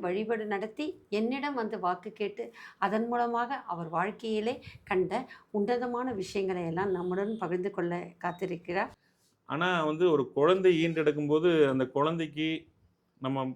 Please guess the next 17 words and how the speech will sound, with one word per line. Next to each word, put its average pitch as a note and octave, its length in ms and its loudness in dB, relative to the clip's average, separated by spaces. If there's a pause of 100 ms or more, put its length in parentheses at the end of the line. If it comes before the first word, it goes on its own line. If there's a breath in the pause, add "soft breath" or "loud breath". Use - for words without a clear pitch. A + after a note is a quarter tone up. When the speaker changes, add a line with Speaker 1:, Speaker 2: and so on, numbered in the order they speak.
(140)
Speaker 2:
பிறந்ததுக்கு D#3+ 500 2
அப்புறம் D#3 220 -2
ஜாதகம் B2 380 2
போடுறது A#2 280 -2
வழக்கம். A2+ 380 -8 (1120)
பிறந்ததுக்கு F3 480 4
அப்புறம் E3 240 0
ஜாதகம் D#3 440 4
போடும்போது D3+ 420 4 (380)
இயற்கை E3 500 0
என்ன D3+ 220 0
வழி D3 180 4
காட்டுதோ C3+ 320 -2
அதன்படி B2+ 440 0
தான் C#3 140 -4
நம்ம B2+ 160 -8
நடக்குது. G#2 340 -8